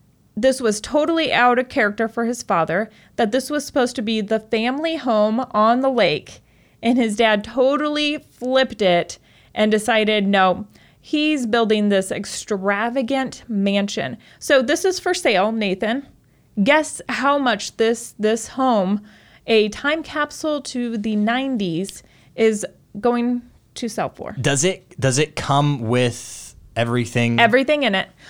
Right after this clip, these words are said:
Speaker 1: Twenty car garage, no cars inside
Speaker 2: A,
Speaker 1: of it,
Speaker 2: a
Speaker 1: but
Speaker 2: twenty car gar-
Speaker 1: twenty car garage, which is
Speaker 2: I mean,
Speaker 1: underneath
Speaker 2: ooh.
Speaker 1: where the helicopter thing is. Oh yes, the ta-, time capsules. There's two time capsules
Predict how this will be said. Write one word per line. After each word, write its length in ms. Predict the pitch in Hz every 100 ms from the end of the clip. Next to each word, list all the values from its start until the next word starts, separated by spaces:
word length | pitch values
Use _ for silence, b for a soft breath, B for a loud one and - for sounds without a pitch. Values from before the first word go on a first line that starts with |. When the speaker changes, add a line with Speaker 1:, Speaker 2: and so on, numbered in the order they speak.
| B -
Speaker 1:
Twenty 240 | 285 285
car 200 | 277 269
garage, 520 | 240 240 175 208 -
no 140 | 220 202
cars 280 | 208 190 190
inside 340 | 185 208 185
Speaker 2:
A, 40 | 190
Speaker 1:
of 60 |
it, 160 | 226 -
Speaker 2:
a 40 |
Speaker 1:
but 120 | 180
Speaker 2:
twenty 540 | - 240 120 - - 92
car 240 | - 90
gar- 60 | 240
Speaker 1:
twenty 520 | 247 269 - 294 302 - -
car 480 | - 240 226 226 240 214
garage, 720 | 208 190 175 180 165 101 -
which 200 | 202 -
is 240 | 208 196 107
Speaker 2:
I 20 |
mean, 100 | 220
Speaker 1:
underneath 500 | 233 254 220 - 233
Speaker 2:
ooh. 220 | 131 -
Speaker 1:
where 260 | 214 208 202
the 280 | 190 196 190
helicopter 580 | - 226 214 196 196 202
thing 200 | 202 196
is. 120 | 208 B B
Oh 60 | 311
yes, 260 | 294 208
the 160 | - 240
ta-, 240 | - 277 -
time 220 | - 285 285
capsules. 500 | 233 - - - B B B -
There's 180 | 226 -
two 300 | - 311 311
time 320 | - 320 311
capsules 720 | - 214 - 214 131 -